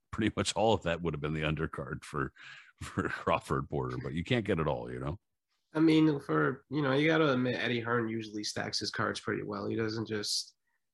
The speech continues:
Speaker 2: overcharge eighty bucks and just kinda throws you whatever while making sure that you're just gonna pay for the main event. So there's always usually a couple of quality, like,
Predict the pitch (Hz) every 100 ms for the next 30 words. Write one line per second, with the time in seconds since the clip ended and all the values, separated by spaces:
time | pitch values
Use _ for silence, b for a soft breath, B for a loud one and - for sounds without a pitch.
0 | _ 117 110 110 117 113 107 113 110 107
1 | 113 110 - 107 104 - 110 101 113 110
2 | 107 107 110 110 113 107 110 110 110 113
3 | 107 107 - 113 107 107 107 104 104 98
4 | 95 107 - 98 107 107 101 107 104 -
5 | _ - - 73 - _ _ _ _ _
6 | _ _ _ _ _ - 117 139 139 120
7 | 123 120 113 101 123 107 110 113 110 110
8 | 113 110 107 107 101